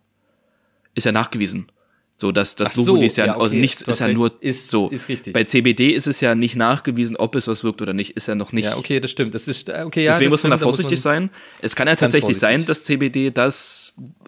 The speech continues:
Speaker 1: wirkt, was es da, was da versprochen wird. Aber ich find das richtig krass, wie das einfach, es gibt keine einzige seriöse wissenschaftliche Studie dazu. Das find ich übelst krass.
Speaker 2: Ja.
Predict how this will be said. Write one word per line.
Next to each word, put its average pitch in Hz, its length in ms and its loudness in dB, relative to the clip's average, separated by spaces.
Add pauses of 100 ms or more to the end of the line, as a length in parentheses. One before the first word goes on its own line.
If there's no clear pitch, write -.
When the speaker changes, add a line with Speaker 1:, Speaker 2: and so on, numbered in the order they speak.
Speaker 1:
wirkt, 127 500 2
was 120 200 -2
es 117 100 -6
da, 95 560 -6 (180)
was - 220 -10
da 98 140 -4
versprochen 127 420 -2
wird. 165 220 -2 (720)
Aber 110 260 0
ich - 120 -6
find 151 200 0
das - 380 -4 (320)
richtig - 320 -2
krass, - 320 -4
wie 123 80 -2
das - 160 -4
einfach, 175 640 -4 (800)
es - 240 -6
gibt - 160 -4
keine 339 400 -2
einzige 285 580 -2
seriöse 226 760 0 (140)
wissenschaftliche 190 560 -2
Studie 269 200 -6
dazu. 98 320 -6
Das - 120 -18
find 127 140 -6
ich - 60 -10
übelst - 180 -12
krass. - 240 -8 (400)
Speaker 2:
Ja. 113 160 -4